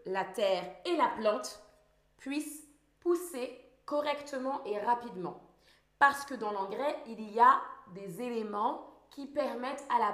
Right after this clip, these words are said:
plante de se nourrir. Souvent, quand vous avez de l'engrais, j'ai de la terre partout, <laughs> quand vous avez de l'engrais, ça ressemble à ceci. Par exemple, c'est de l'engrais liquide.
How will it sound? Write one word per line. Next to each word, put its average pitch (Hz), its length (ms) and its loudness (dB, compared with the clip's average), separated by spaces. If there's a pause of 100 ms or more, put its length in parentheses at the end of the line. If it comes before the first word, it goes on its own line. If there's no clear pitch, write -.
plante 233 420 -6 (360)
de 190 220 -8
se 302 160 -8
nourrir. 254 480 0 (460)
Souvent, 311 800 4 (220)
quand 302 240 12
vous 254 120 0
avez 233 180 2
de 214 100 -2
l'engrais, 202 420 2 (440)
j'ai 190 240 0
de 190 80 0
la 185 140 0
terre - 220 -6
partout, - 340 -2 (160)
<laughs> - 800 6
quand 311 200 12
vous 285 180 4
avez 262 240 8
de 240 120 2
l'engrais, 226 540 4 (920)
ça 233 200 6
ressemble 302 400 2 (420)
à 269 120 4
ceci. 262 340 -6 (260)
Par 233 180 8
exemple, 175 400 -4 (560)
c'est - 480 -6
de 208 120 2
l'engrais 226 600 0 (320)
liquide. 208 760 -6